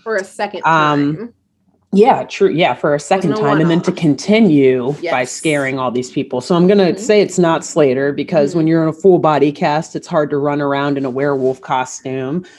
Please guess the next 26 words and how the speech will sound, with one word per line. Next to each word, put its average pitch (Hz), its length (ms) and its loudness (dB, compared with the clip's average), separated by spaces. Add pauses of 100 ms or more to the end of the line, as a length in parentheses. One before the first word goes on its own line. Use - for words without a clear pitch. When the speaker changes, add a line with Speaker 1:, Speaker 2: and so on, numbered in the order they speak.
(120)
Speaker 1:
Yep. 202 300 -4 (320)
Speaker 2:
Um, 196 540 4 (1500)
gosh, 190 480 -2
I'm 185 100 4
gonna 226 220 4
say 220 260 2
it's, 202 300 0
it's 190 240 0
not 185 460 0
the 202 420 4
clown 165 480 -4
lady 135 420 -2
because 147 260 -6
she's 160 300 -6
too 196 220 -2
drunk 151 480 -8
to 147 100 -18
function. - 560 -6
Speaker 1:
<laughs> 359 100 2 (1300)
Yeah, 196 220 0
Speaker 2:
I 170 60 -4
could 180 60 0
Speaker 1:
I - 20 2
Speaker 2:
be 143 160 -2
Speaker 1:
truly - 20 -2
Speaker 2:
wrong, 135 300 0